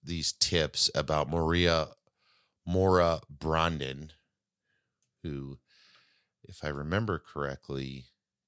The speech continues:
ended up buying the spot that, uh, Hawkeye ended up moving into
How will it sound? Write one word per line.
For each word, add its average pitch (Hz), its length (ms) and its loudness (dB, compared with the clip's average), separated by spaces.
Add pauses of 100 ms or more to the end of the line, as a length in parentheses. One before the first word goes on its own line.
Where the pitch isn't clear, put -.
(120)
ended 82 320 -2
up 76 380 -2 (140)
buying 78 600 -4
the 67 120 -10
spot - 600 -2
that, 71 260 -2
uh, 67 320 -6
Hawkeye 67 680 2 (960)
ended 78 260 0
up 76 160 0
moving 69 360 -2
into 67 840 2